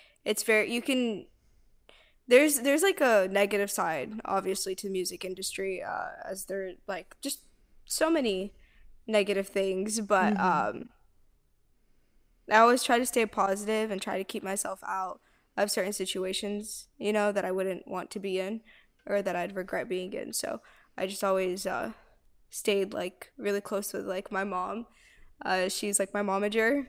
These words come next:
Speaker 1: So, um, I always stayed with her, and, uh, she always kept things exciting for me as well.
Speaker 2: Mm-hmm.
Speaker 1: Um, we're very spontaneous. So, uh, we used to travel a lot, like, to different, I, I grew up traveling to different countries, and, um,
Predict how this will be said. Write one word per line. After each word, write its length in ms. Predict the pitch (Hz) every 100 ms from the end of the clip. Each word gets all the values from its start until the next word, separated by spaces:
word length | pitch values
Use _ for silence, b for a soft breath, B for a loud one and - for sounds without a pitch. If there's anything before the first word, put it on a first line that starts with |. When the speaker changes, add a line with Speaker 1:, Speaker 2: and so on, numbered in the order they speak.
| 269
Speaker 1:
So, 360 | 247 - 202 196 185
um, 420 | 185 180 - 214 _ -
I 60 | 208
always 200 | 226 233
stayed 200 | - 208
with 120 | 202
her, 280 | 220 202 196
and, 240 | 190 190 190
uh, 240 | 180 190 - b b _
she 160 | - 240
always 180 | 254 247
kept 200 | 233 -
things 240 | 214 208
exciting 440 | 196 - 190 202
for 160 | 214 214
me 140 | 214
as 180 | 214 220
well. 340 | 240 226 247 - -
Speaker 2:
Mm-hmm. 260 | 202 196
Speaker 1:
Um, 460 | 190 180 - 226 226 _ -
we're 100 | 220
very 200 | 233 302
spontaneous. 920 | - 233 226 202 202 233 294 - - b b b b
So, 400 | - 233 214 214
uh, 160 | 202 190
we 60 |
used 160 | 208 -
to 60 | -
travel 400 | - 285 196 190
a 40 |
lot, 240 | 185 185
like, 400 | - 180 - - - _ _ _ _ _ -
to 80 |
different, 500 | 214 202 208 185 - - _ b b -
I, 220 | 226 262
I 40 |
grew 280 | 247 294 247
up 180 | 214 -
traveling 520 | - 196 196 196 196
to 120 | -
different 300 | - - 190
countries, 640 | - 185 - 185 185 - - b b b -
and, 280 | - 202 202
um, 420 | 180 180 - 214